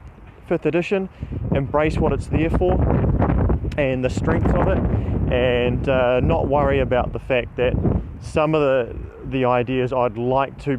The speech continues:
push aren't really gonna work, and I'm just gonna throw myself in, lean into, uh, the great things that fifth edition does do.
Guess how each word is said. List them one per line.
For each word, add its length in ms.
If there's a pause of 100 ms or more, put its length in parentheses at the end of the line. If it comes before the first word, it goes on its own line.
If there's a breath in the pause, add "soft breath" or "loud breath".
push 400 (380)
aren't 220
really 480
gonna 340 (480 loud breath)
work, 340 (220)
and 140
I'm 120
just 180
gonna 340
throw 300
myself 480
in, 200
lean 240
into, 560 (440 loud breath)
uh, 300
the 100
great 360
things 220
that 140
fifth 260
edition 380
does 280
do. 120